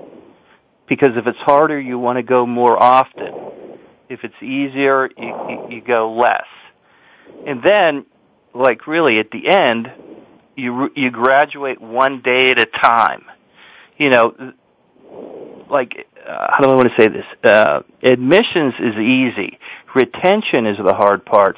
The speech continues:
for anybody, but particularly for students with learning differences. So, yeah, that test is next week,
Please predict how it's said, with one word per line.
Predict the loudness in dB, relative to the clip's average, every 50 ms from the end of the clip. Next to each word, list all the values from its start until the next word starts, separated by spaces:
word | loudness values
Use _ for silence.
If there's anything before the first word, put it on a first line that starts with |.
| -6 -4
for | 0 2
anybody, | 4 4 4 4 2 2 2 2 0 0 -2 -8 -6
but | -4 -4 -2 0
particularly | 0 -2 0 0 -4 -4 -2 -2 -4 -4 -4 -4
for | -6 -8 -8 -6
students | -6 -4 -4 -4 -4 -6 -10 -12 -14 -20 -20 -20 -20 -20 -20 -20 -20 -12 _
with | 0 0 0 2
learning | 2 2 2 2 2 0 0 0
differences. | -2 -2 -2 -4 -10 -12 -12 -12 -14 -14 -14 -16 -18 -20 -20 _ _ -20 -20 -20 -20 -20 _ -20 -4 2 4
So, | 6 6 6 4 0 -4 -10
yeah, | -8 -4 -2 0 0
that | 2 0 0 0 -2
test | -2 -2 -2 -2 -4 -8
is | -12 -10 -6
next | -2 -2 -2 -2 -4 -8 -10
week, | -4 0 0 2 2 0 -2 -8